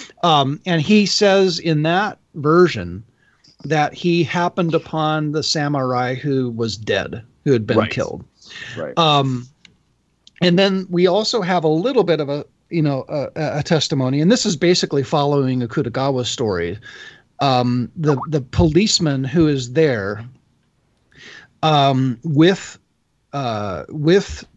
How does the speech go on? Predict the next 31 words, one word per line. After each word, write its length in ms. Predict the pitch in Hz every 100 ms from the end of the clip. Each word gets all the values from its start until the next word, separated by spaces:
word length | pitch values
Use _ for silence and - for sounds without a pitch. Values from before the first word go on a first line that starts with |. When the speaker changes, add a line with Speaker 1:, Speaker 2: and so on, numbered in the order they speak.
| -
Speaker 1:
Tajimoro, 760 | 160 143 147 139 101 90 123 -
the, 420 | 147 127 107 95
the, 520 | - 131 110 104 101 120 - 120
the 100 | 107
bandit, 400 | 110 80 80 - - - - - _
um, 400 | 160 151 143 143 -
he 220 | 202 233
gives 380 | 190 202 180 -
his 420 | 208 214 202 -
bit, 500 | 180 131 139 117 _ _ _ _ _ _ -
uh, 400 | 160 139 127 120
from 580 | 113 - 196 190 170 160
Akutagawa, 840 | 165 - 170 135 107 95 92 131 - -
from 160 | 165 160
the 140 | 147
Akutagawa 500 | 139 156 123 117 113
story, 380 | - 113 104 107 - -
where 140 | 170
he 160 | 156 214
says 340 | - 190 180
Speaker 2:
Hmm. 60 | -
Speaker 1:
he 100 | 196
found, 720 | 185 - 196 202 208 208 196 - _ _ _ _ _ _
um, 360 | 170 160 151 147
the 80 | 143
bandit 640 | 117 170 208 202 196 190 _ _ _ _ - -
stretched 640 | - - - 185 226 - 202
out 260 | 175 135 -
on 220 | 175 175
the 80 | 151
beach, 580 | 143 151 - - -